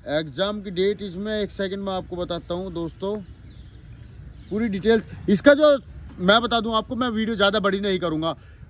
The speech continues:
आप लोग लिंक डिस्क्रिप्शन में सारी चीज़, इसकी डिटेल्स पढ़ लीजिए और रही जीडी की बात, तो दोस्तों, इस वीडियो को ज़्यादा से ज़्यादा शेयर करें, क्योंकि उन भाइयों के पास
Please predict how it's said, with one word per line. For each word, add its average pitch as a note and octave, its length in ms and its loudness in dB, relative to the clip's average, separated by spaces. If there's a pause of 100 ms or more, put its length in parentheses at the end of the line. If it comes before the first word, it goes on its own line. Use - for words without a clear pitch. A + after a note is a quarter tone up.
(100)
आप A#3 360 6
लोग A#3 280 6
लिंक A3+ 280 0
डिस्क्रिप्शन F#3+ 600 -2
में C4 240 0
सारी F#3+ 360 0
चीज़, F#3 260 -6
इसकी F3 220 -10
डिटेल्स E3 520 -4
पढ़ C#3 200 -4
लीजिए F3 480 4 (400)
और B3 280 10
रही A3+ 260 4
जीडी G3+ 300 -2
की G#3+ 120 -4
बात, F3+ 260 0 (360)
तो F3+ 100 -6
दोस्तों, B3 380 4
इस G3 100 -2
वीडियो G#3 240 -4
को F3 100 -2
ज़्यादा F#3 280 -2
से E3 60 -6
ज़्यादा F3+ 280 0
शेयर F#3+ 300 -4
करें, A#3 280 0 (280)
क्योंकि A3 240 2
उन B3 200 0
भाइयों G#3+ 320 6
के G3+ 120 -2
पास F#3+ 340 0